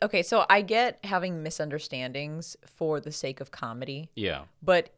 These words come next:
Speaker 1: it, they did it a little too much. They, they kept making misunderstandings happen between Miko and Yulia instead of them just getting in a fucking room and saying, "Oh, you can see ghosts too? Yeah, let's, let's talk about this. This is important."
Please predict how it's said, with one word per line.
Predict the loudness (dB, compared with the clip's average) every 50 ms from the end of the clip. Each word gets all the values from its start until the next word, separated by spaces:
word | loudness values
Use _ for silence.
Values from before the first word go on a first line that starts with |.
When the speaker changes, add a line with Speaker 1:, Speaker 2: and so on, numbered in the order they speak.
| _ _
Speaker 1:
it, | -2 -2 -2 0
they | -2 -2 -2
did | -2 -2 -4 -2
it | 0
a | 0 0
little | 0 -2 -4 -6
too | -8 -12 -10 -10 -10 -8
much. | -8 -8 -10 -10 -12 -16 -18 -18 -14
They, | -8 -4 -4 -2
they | -2 -2 -4
kept | -6 -6 -6 -2 -2 -2 -2 -2 -6 -4
making | -4 -4 -2 -4 -4 -4
misunderstandings | -4 -2 -2 -2 -4 -4 -6 -6 -6 -8 -6 -6 -6 -8 -8 -8 -10 -8
happen | -4 -4 -4 -2 -4 -6 -8
between | -8 -10 -10 -10 -10 -10 -8
Miko | -8 -8 -6 -4 -4 -4
and | -6 -8
Yulia | -10 -10 -10 -8 -6 -2 0 0 0
instead | -2 -4 -6 -6 -6
of |
them | -4 -6 -6 -6
just | -6 -8 -10 -10 _ _ _ _ -6
getting | -6 -4 -4 -4
in | -6
a | -6
fucking | -4 -4 -4 -4 -4 -6
room | -4 -4 -4
and | -4 -2
saying, | -2 -2 0 4
"Oh, | 6 8 8 8
you | 6 4
can | 0 -2 -2
see | -2 -2 2
ghosts | 6 6 6 6 4 0 -2
too? | 0
Yeah, | 2 4 4 6
let's, | 4 4 2 0 -2 0
let's | -2 -2 0
talk | 2 4 4 4 4
about | 4 2 2 2 2
this. | -2 -6 -6
This | -6 -8
is | -6 -6 -4
important." | -6 -4 0 2 2 2 0 -2 -10 -14